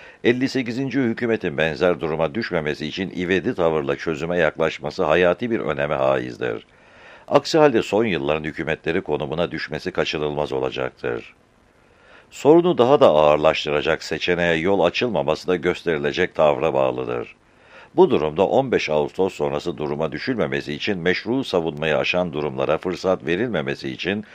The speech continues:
pozitif rol oynamaya çalışılacaktır. Ama yine de sorunda kilitlenme, ağır maddi manevi kayıplar ne kadar arzulanmasa da kaçınılmazdır.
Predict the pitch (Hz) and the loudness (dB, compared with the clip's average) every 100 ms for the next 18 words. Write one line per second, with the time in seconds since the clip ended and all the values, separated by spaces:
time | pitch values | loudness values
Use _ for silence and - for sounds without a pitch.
0 | - - 113 113 120 151 120 117 95 80 | -20 -2 0 0 -2 -4 0 2 4 4
1 | 71 69 67 65 71 64 71 65 64 65 | 0 0 -2 -2 -4 -6 -6 -6 -6 -8
2 | 62 64 62 57 _ _ _ _ - - | -8 -6 -6 -8 _ _ _ _ -20 -20
3 | - 120 117 78 110 82 80 - 76 80 | 2 6 6 4 2 2 0 0 0 0
4 | 73 90 - 76 73 - 69 64 82 - | 0 -2 -2 -6 -4 0 -2 0 0 2
5 | 80 85 87 78 78 - 82 71 73 73 | 2 2 2 2 0 0 -4 0 0 0
6 | 76 95 92 90 90 98 92 113 - 104 | -2 -2 0 0 2 2 2 2 4 4
7 | 98 90 87 80 80 95 85 76 76 82 | 4 4 2 0 2 2 0 -4 -2 -2
8 | 78 73 73 71 69 71 64 57 58 55 | -4 -4 -4 -4 -2 -4 -4 -6 -8 -10